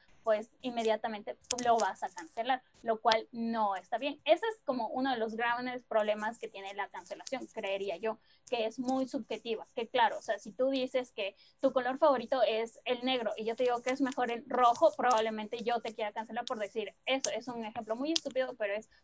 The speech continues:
más o menos lo que se está manejando ahorita en lo que es internet y todo este disque poder que creemos tener, porque, eh, en realidad no debería tener influencia lo que pasa en internet en nuestra cotidianidad,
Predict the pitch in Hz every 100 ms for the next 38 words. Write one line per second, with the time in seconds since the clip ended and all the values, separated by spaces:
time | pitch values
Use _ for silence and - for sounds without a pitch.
0 | - 254 277 254 247 247 233 214 220 220
1 | 254 247 220 - 277 285 - - _ -
2 | 226 233 226 233 220 233 220 208 226 214
3 | 214 214 - 254 233 226 220 220 214 214
4 | 226 220 214 - 233 - 240 240 269 247
5 | 226 220 220 233 247 - 220 202 202 208
6 | - 190 269 262 - 208 196 202 190 _
7 | _ _ - 233 226 220 220 254 254 254
8 | 254 302 320 - 254 262 294 349 320 330
9 | 311 302 294 - 294 277 269 254 247 247
10 | 285 226 226 220 220 208 - 262 233 220
11 | - 208 208 226 247 226 220 - _ 226
12 | 202 208 208 240 233 226 202 196 202 254